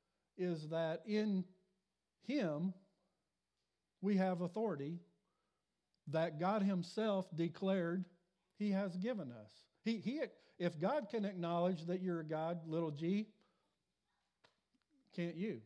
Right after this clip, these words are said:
Can't I? In my private time, when there's all that stuff swimming around in my head, can't I be quiet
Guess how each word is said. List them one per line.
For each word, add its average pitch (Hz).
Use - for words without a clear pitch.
Can't 160
I? 143
In 165
my 156
private 170
time, 147
when 165
there's 151
all 190
that 175
stuff 180
swimming 185
around 185
in 180
my 156
head, 170
can't 208
I 202
be 190
quiet 185